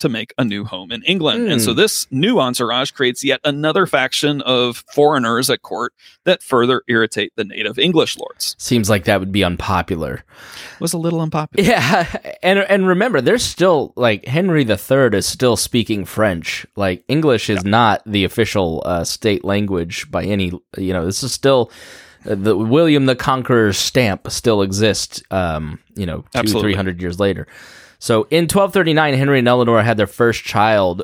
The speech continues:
Speaker 2: whom they named Edward. This was certainly an homage to Henry the third's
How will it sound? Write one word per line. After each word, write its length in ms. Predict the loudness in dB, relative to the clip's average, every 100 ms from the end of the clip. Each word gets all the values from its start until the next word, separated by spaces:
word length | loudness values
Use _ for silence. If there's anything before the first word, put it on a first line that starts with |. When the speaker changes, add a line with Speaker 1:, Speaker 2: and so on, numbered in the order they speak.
| -6
Speaker 2:
whom 180 | -4 -2
they 100 | 0
named 280 | 0 -2 -2
Edward. 420 | 0 0 0 -4 -8 _ -20 -20 _
This 160 | -6 -2
was 120 | 0
certainly 340 | 0 0 2
an 60 | 2
homage 440 | 4 4 2 2
to 80 | -2
Henry 300 | -2 0 0
the 120 | -2
third's 480 | -2 0 0 -2 -8